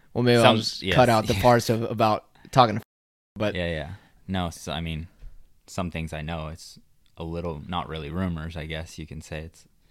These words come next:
Speaker 2: coming from a good source, so I know it's true, right? So it's a little bit more than a rumor.
Speaker 1: I'm sorry, I just
Speaker 2: Um,
Speaker 1: left it in the podcast.
Speaker 2: but
Speaker 1: I'm
Speaker 2: I
Speaker 1: sorry.
Speaker 2: told certain things. I was told not to say <laughs> anything. That's, <laughs>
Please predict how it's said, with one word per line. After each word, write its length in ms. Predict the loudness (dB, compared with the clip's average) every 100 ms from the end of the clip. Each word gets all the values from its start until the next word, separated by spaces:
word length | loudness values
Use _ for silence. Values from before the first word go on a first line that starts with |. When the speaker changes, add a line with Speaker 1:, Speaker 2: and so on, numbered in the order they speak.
| _ _ _ _ _ _ _ -8
Speaker 2:
coming 260 | -6 -6
from 180 | -6 -8
a 60 | -6
good 220 | -10 -12
source, 360 | -8 -8 -8 -8
so 120 | -6
I 80 | -4
know 180 | -4 -6
it's 180 | -10 -14
true, 480 | -10 -8 -8 -10 -12 -8
right? 220 | -8 -8
So 140 | -10
it's 160 | -10 -10
a 60 |
little 220 | -6 -4 -4
bit 140 | -6
more 240 | -4 -4
than 160 | -6 -10
a 80 | -8
rumor. 480 | -6 -4 -6 -8 -12 _ -12
Speaker 1:
I'm 80 | -6
sorry, 280 | -2 0 2
I 120 | 0
just 160 | 0 0
Speaker 2:
Um, 20 |
Speaker 1:
left 160 | -2 0
it 80 | 0
in 60 | 0
the 60 |
podcast. 540 | 0 0 -2 -2 0 4
Speaker 2:
but 160 | 6
Speaker 1:
I'm 60 | 6
Speaker 2:
I 40 |
Speaker 1:
sorry. 100 | 2 0 _ _ _ _ -10
Speaker 2:
told 340 | -2 2 2 -2
certain 420 | -4 -4 -4 -8
things. 440 | -6 -6 -6 -8 -8
I 120 | -8
was 220 | -8 -12
told 240 | -10 -10 -8
not 180 | -10 -10
to 80 | -8
say 300 | -4 -4 -6 -8
<laughs> 120 | -4
anything. 280 | -4 -4 -2 4
That's, 1120 | 4 8 6 8 8 10 10 10 8 4 -4 -12 -16 -18 -16 -18 -18 -20 -12 -2
<laughs> 280 | 0 4